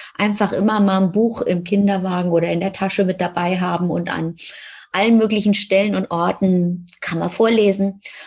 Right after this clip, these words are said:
Oder wenn man nur ein Smartphone mit sich rumschleppt, auch da, ähm, gibt's einen tollen Service, das ist bei uns einfach Vorlesen.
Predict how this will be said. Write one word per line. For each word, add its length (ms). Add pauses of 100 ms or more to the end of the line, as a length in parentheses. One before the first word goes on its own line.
(140)
Oder 280
wenn 120
man 160
nur 120
ein 140
Smartphone 600
mit 140
sich 260
rumschleppt, 680
auch 180
da, 680
ähm, 160
gibt's 300
einen 100
tollen 260
Service, 420
das 120
ist 160
bei 100
uns 200
einfach 360
Vorlesen. 760